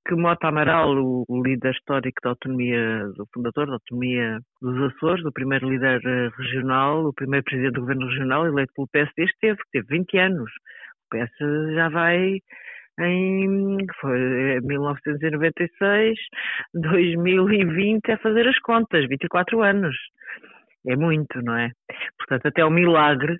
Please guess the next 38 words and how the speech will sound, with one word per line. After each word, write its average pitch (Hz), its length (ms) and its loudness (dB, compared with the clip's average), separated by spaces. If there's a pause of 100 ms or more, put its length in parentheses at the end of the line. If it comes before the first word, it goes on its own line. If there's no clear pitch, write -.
(140)
que 180 60 -2
o 151 40 -4
P 147 140 2
S 151 220 2
ainda 190 420 4
consiga 180 500 -2
ter 175 400 0 (460)
aquela 143 440 2
votação 160 380 -2
que - 140 -8
teve, 226 260 2 (180)
mas 123 140 -2
agora 123 260 -2
perdeu 139 280 0
a 147 60 0
maioria 156 500 2
e, 160 120 0
obviamente, 117 460 -4 (140)
que, 202 180 -6 (320)
aliás, 120 320 0
nas 127 120 -2
próximas 135 420 -4
eleições, 127 500 -2
daqui 113 160 -8
a 120 60 -2
quatro 135 380 -2
anos, 120 360 0
Vasco 127 240 -4
Cordeiro, 123 640 -2
que - 100 -8
conseguiu 123 840 -4
substituir - 480 -6
Carlos 120 320 -2
César, 135 340 0 (180)
e 123 80 -2
mantendo 123 380 -4
maiorias 123 400 -2
absolutas, 139 680 -2